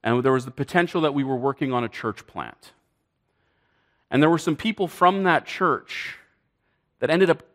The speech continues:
basically killing the plant because we ended up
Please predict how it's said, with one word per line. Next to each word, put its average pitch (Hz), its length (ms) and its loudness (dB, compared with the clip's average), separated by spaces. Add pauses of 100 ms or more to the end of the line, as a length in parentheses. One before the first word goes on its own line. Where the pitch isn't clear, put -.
(220)
basically 147 440 -2
killing 185 440 -2
the 135 80 -2
plant - 720 -6 (1400)
because 151 400 2
we 170 180 -2
ended 180 220 0
up 180 260 0